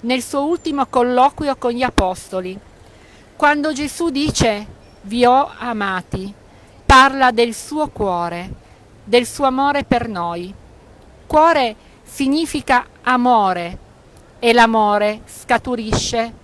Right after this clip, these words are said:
dall'amore. Quando Gesù dice, "Il Padre ha amato me"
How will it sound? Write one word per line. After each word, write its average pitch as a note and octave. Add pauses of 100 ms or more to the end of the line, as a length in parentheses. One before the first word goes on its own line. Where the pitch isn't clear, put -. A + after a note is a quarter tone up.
dall'amore. F#3+ (880)
Quando C#4+
Gesù C#4
dice, G#3+ (340)
"Il A#3+ (120)
Padre C4
ha A3
amato A#3
me" G3